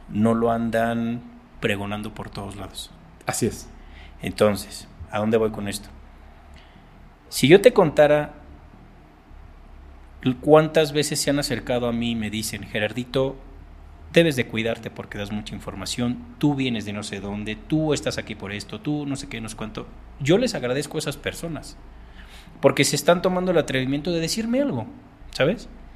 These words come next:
Speaker 1: Pero yo personalmente no desecho lo que me dicen, pero no lo creo. ¿Por qué? Porque muchas veces,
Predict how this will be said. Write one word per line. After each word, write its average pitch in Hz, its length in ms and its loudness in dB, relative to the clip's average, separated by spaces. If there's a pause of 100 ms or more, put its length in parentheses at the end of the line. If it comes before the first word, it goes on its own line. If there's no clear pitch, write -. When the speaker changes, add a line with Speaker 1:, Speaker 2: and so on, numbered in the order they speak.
(500)
Speaker 1:
Pero 135 240 8
yo 190 360 0
personalmente 190 800 -2 (1040)
no 170 320 8
desecho 202 500 4
lo 165 140 4
que 117 100 -4
me 113 100 0
dicen, - 380 0 (420)
pero 110 160 2
no 117 120 0
lo 113 120 -6
creo. 104 200 -8 (1000)
¿Por 98 220 -4
qué? 107 160 -2 (720)
Porque 151 480 2 (340)
muchas 190 560 6
veces, 165 480 -2